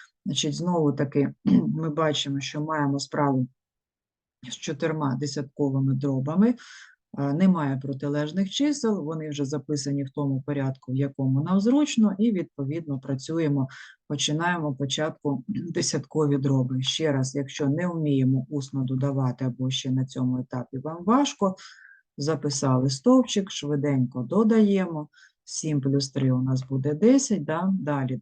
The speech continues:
два плюс чотири — шість і Шість плюс чотири — десять. Отже, маємо сто шість цілих десять десятих.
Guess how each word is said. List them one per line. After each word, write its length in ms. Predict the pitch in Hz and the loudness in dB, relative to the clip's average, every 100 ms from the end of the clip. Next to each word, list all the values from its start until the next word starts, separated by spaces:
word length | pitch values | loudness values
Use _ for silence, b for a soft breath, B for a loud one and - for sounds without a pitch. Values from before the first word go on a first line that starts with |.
| - | -6
два 180 | 139 135 | -6 -2
плюс 120 | 131 | -4
чотири — 500 | 131 127 - 135 147 | -2 -6 -4 -2 -2
шість 480 | 151 - 262 262 - | 0 4 4 4 0
і 240 | 180 190 190 B B _ - | 0 2 2 B B _ -8
Шість 380 | - 160 143 | -4 -2 -4
плюс 160 | - 143 | -2 -2
чотири — 480 | 143 139 196 196 160 | -2 -2 0 2 0
десять. 440 | 131 123 - 123 - | 0 -2 -4 -8 0
Отже, 340 | 202 196 151 | 2 2 0
маємо 400 | 135 170 180 143 | -2 -2 -2 -4
сто 300 | 135 - 147 | -4 -2 0
шість 380 | 135 135 131 - | 0 -2 -4 0
цілих 360 | 220 247 220 214 | 4 6 6 4
десять 440 | 143 143 135 151 | 0 0 0 -2
десятих. 600 | 147 185 - 269 294 240 | 0 0 4 4 4 2